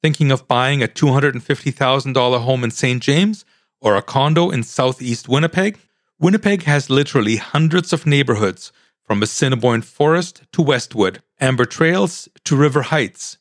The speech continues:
from Royalwood to Lindenwoods. I'll create a focused and specific market report just for you. Call or text me at two oh four,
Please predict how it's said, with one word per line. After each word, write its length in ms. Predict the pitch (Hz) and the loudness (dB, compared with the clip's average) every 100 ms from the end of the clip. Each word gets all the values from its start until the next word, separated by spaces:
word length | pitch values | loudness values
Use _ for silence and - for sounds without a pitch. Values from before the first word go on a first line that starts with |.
| - | -6
from 180 | 110 107 | -2 2
Royalwood 680 | 131 160 165 156 180 170 _ - | 2 2 2 0 -2 -4 _ -4
to 100 | 170 | 0
Lindenwoods. 600 | 190 175 123 98 - - _ | 2 2 0 -2 -8 -18 _
I'll 220 | - 143 170 | -2 0 0
create 400 | - 190 165 151 | 0 2 4 2
a 60 | |
focused 500 | - 151 156 - 165 | 0 -2 -2 -4 -4
and 120 | 135 | -4
specific 640 | 131 - 139 160 147 165 - | -6 -4 -2 -2 -2 -4 -2
market 380 | 135 143 151 - | -2 -2 -4 -4
report 500 | 127 - 127 120 - | -4 -2 0 0 -4
just 360 | - 135 - | -4 -4 -6
for 160 | - 151 | -4 -2
you. 320 | 143 131 - _ | 2 0 -2 _
Call 280 | - 107 147 | -2 0 2
or 80 | |
text 380 | 151 - 185 - | 0 -2 -4 -2
me 160 | 151 135 | 2 2
at 160 | 117 | 0
two 180 | - 151 | -2 0
oh 120 | 113 | 0
four, 440 | 113 - 175 175 | 0 0 2 2